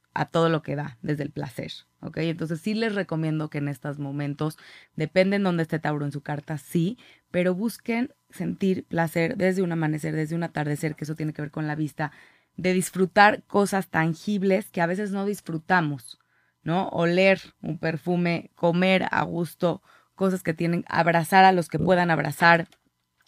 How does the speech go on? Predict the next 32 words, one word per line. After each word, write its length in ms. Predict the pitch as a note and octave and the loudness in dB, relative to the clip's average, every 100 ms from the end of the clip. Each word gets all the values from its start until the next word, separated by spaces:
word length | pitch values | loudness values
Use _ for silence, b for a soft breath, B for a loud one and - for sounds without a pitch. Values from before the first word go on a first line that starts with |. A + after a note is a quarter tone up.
| _ _ | _ _
contactar 500 | - E3 - - F3+ | -2 0 -2 -2 -2
con 160 | - G3 | 0 -2
esta 200 | E3+ E3+ | -2 -4
parte 320 | E3+ D#3+ E3 | -4 -4 -8
física, 560 | - F#3 D#3+ E3 E3 D#3+ | -6 -4 -4 -4 -6 -4
porque 240 | D3+ - | -6 -6
el 80 | C#3+ | -8
cuerpo 480 | - E3+ D#3+ F3+ - b b b _ | -4 -4 -2 -6 -6 b b b _
es 180 | F#3 F3+ | -2 0
lo 100 | F3+ | 0
que 100 | E3+ | -4
está 240 | D3+ D3+ - | -6 -6 -6
pidiendo. 540 | D3 D3 C#3+ C#3+ - _ _ | -6 -4 -4 -6 -12 _ _
La 100 | C#3+ | -4
energía 340 | D3 D3 C#3+ F3 | -2 -2 -4 -4
nos 140 | F3+ | -4
está 240 | D#3+ E3 D#3+ | -6 -8 -4
pidiendo 300 | D#3 D#3 D#3 | -4 -4 -6
contactarnos 500 | C#3+ C3+ - C#3+ C#3+ | -8 -8 -8 -8 -8
con 140 | - | -8
nuestro 240 | C3+ - | -10 -10
cuerpo. 340 | - D#3+ - - B B B - | -8 -10 -10 -20 B B B 0
Ya 180 | F#3 | 2
no 140 | F#3+ F#3+ | 2 0
es 100 | - | 0
tanto, 500 | F#3 F3 D#3+ D3+ - | 0 0 0 -4 -4
est-, 180 | D3+ - - | -12 -10 -10
estuvimos 420 | - F3 F#3+ F#3 | -2 0 2 2
aquí 300 | D3+ - F3+ | 0 0 0
todo 200 | F3 E3+ | 0 0
el 100 | D#3+ | 0
tiempo, 360 | F3 D#3+ E3 | -2 0 -4